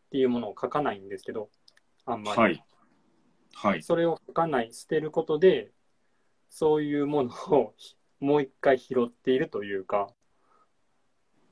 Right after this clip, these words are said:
Speaker 1: なんか西行が同じようなことを言ってて、西行は子供とか奥さんがいるけど、出家してお坊さんになるんですけど、
Speaker 2: うん、うん、うん。
Speaker 1: で、お坊さんになって山の方にこもるんだけど、
Speaker 2: うん。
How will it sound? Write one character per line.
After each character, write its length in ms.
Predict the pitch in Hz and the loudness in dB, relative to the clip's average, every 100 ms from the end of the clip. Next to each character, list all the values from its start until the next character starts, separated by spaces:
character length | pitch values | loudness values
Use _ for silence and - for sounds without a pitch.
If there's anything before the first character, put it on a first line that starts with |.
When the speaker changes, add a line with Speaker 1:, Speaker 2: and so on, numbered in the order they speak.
| _ _ - | _ _ -6
Speaker 1:
な 100 | 160 | -6
ん 20 | |
か 60 | - | 2
西 260 | 214 196 | 6 6
行 180 | 131 113 | 6 0
が 120 | 107 | 0
同 140 | 110 113 | -8 -4
じ 120 | 123 | 0
よ 180 | 139 120 | 0 0
う 20 | |
な 120 | 101 | -4
こ 100 | 107 | -12
と 80 | - | -12
を 40 | |
言 80 | 107 | -12
っ 40 | - | -14
て 160 | - | -18
て、 300 | - 117 107 _ | -6 -6 -6 _
西 300 | - 175 147 | -2 0 2
行 260 | 123 107 | 0 0
は 240 | 104 104 - _ _ _ _ _ _ - | -2 -4 -6 _ _ _ _ _ _ -4
子 140 | 156 | -2
供 260 | 160 151 151 | 0 0 -2
と 140 | 117 | -2
か 200 | 107 104 - | -2 -4 -4
奥 200 | 135 - | -8 -4
さ 120 | 135 | -4
ん 80 | 117 | -2
が 100 | 113 | -4
い 60 | |
る 100 | 117 | -6
け 120 | 117 123 | -4 0
ど、 260 | 123 - _ _ _ | 0 0 _ _ _
出 260 | - 127 - _ | -2 -2 -4 _
家 140 | 143 131 | 0 0
し 100 | - | 0
て 140 | 131 | -4
お 100 | 113 | -4
坊 240 | 113 110 | -4 -6
さ 140 | 104 117 | -4 -6
ん 60 | |
に 80 | 110 | -6
な 100 | 101 | -10
る 100 | 95 | -10
ん 80 | 92 | -12
で 100 | 95 | -14
す 60 | - | -10
け 100 | 107 | -6
ど、 200 | 104 - _ _ _ - | -6 -8 _ _ _ -4
Speaker 2:
う 60 | 143 | -2
ん、 180 | 107 - | -2 -2
う 40 | |
ん、 140 | 104 - | -4 -4
う 40 | 107 | -6
ん。 180 | 85 _ _ _ _ 185 | -6 _ _ _ _ -4
Speaker 1:
で、 140 | 175 | 0
お 120 | 135 | 2
坊 180 | 131 143 | 2 2
さ 140 | 139 | 0
ん 40 | 156 | -4
に 60 | |
な 60 | 127 | -4
っ 40 | |
て 100 | - | -2
山 240 | 127 143 143 | 0 2 0
の 100 | 143 | 0
方 200 | 151 117 | -2 -2
に 120 | 104 | -2
こ 120 | 127 | -2
も 160 | 120 120 | 0 0
る 80 | 104 | -4
ん 80 | |
だ 100 | 98 | -12
け 120 | - 101 | -12 -4
ど、 220 | 107 - _ _ _ | -4 -6 _ _ _
Speaker 2:
う 40 | 131 | 0
ん。 200 | 110 | 0